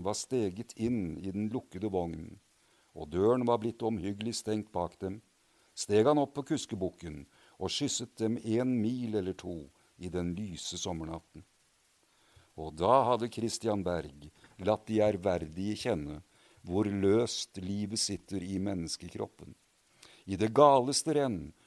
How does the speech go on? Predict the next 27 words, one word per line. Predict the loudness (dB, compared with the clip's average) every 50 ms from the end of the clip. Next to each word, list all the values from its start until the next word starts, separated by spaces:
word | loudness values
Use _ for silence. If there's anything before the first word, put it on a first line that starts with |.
| _ -12
lot | -8 -8 -6 -4 -2
han | 0 0 0
hestene | 0 -2 -2 -4 -8 -8 -6 -6 -4
løpe. | -2 -2 -4 -4 -6 _ -20 -20 -20 -20 _ _ _ _ _ _ _ _ _ _
Det | -10 -4 -2 -2 0
skulle | 2 2 2 2 2
de | 2 2 2
ha, | 4 4 2 2 -2 -8 _ _ _ _ _ _ _
fordi | -2 0 0 0 2 0 0
de | 0 -2 -2 -4
ikke | -6 -6 -6 -4
ville | -4 -2 -2 -2
tåle | -2 -2 0 0 0 0 0 -2 -4 -6 -6 -8 _ _ _ _ -4 -4
at | -2 -2 -2
en | -2 -2
ærlig | 0 0 0 0 0 -2 -4
mann | -4 -4 -4 -4 -4 -6 -8 -10 -14 _ _ _ -12
fikk | -12 -10 -8 -6 -6
en | -4 -4
rus. | -4 -6 -6 -8 -10 -10 -10 -10 -12 -14 -18 _ _ _ _ _ _ _ _ _ _ _ _ _ _ _ _ _ _ _ _ _ _ -12
Tror | -6 -4 -2 0 2 4
dere | 4 6 6 4
han | 4 2 0
kjørte | 0 2 2 2 2 0 2
veien | 4 4 4 4 2 2
med | 0 -2 -2 -4
dem? | -6 -8